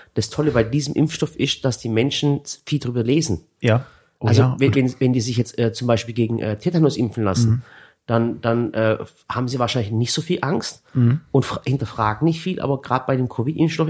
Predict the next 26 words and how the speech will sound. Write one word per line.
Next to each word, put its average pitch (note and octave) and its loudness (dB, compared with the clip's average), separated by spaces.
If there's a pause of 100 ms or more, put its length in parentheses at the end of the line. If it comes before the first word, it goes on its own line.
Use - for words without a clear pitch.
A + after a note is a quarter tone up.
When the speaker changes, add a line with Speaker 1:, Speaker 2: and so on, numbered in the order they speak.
(160)
Speaker 1:
fragen D3+ -2
sie C3+ -4
viel, D#3+ 0
oder? A2+ -2
Speaker 2:
Mhm. G#2 4 (160)
Das F#2+ -4
ist - -6 (320)
t-, - -12
richtig - 0
krass, - -2
ja. F#2+ 0
Also A2 -2
Speaker 1:
Okay. A#2+ 4
Speaker 2:
hätten C3+ 2
die B2 -2
Leute B2 4
sich A#2 -4
wahrscheinlich A2+ 0
vor A2 2 (840)
dreißig, B2 -2
vierzig, - -2
fünfzig B2 -2
Jahren A2+ 2
mit G#2+ -2
anderen B2 0
Sachen B2+ 0